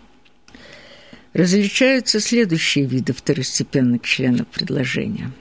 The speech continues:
Определение, его разновидность приложения, дополнение и обстоятельства.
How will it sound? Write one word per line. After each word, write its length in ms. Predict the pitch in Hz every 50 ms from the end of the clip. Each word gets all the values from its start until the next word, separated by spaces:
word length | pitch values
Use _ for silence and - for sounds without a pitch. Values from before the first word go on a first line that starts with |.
| - -
Определение, 1000 | - 190 - - - 247 226 - 233 208 160 139 143 135 120 123 131 139 151 156 - - - - - - _ _ _ _ - - - - - - _ -
его 520 | 156 160 180 165 170 190 180 170 156 -
разновидность 880 | - 151 151 139 139 165 170 170 160 147 180 151 131 135 131 127 - - -
приложения, 840 | - - 143 139 139 135 127 117 123 135 127 117 110 113 127 147 180 - - - _ _ _ _ _ _ _ - - - _
дополнение 960 | - 143 165 175 170 - 165 143 127 127 127 143 165 208 240 240 233 226 220 226 220 - - - _ _ _ _ _ _ _ _ _ -
и 240 | 202 240 262 226 - - -
обстоятельства. 1200 | - 175 170 - - - - 175 160 147 127 127 127 - - - 131 - - - - - 127 131